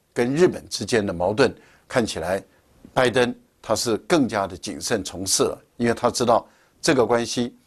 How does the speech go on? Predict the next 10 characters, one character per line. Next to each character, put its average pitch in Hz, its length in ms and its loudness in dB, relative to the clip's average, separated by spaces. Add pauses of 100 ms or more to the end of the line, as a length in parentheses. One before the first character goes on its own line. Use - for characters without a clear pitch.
是 123 240 0
极 110 280 -4
为 110 240 2
复 127 200 -2
杂， 87 300 -4 (220)
也 104 220 2
极 120 260 0
为 131 120 6
敏 107 240 0
感， 120 180 0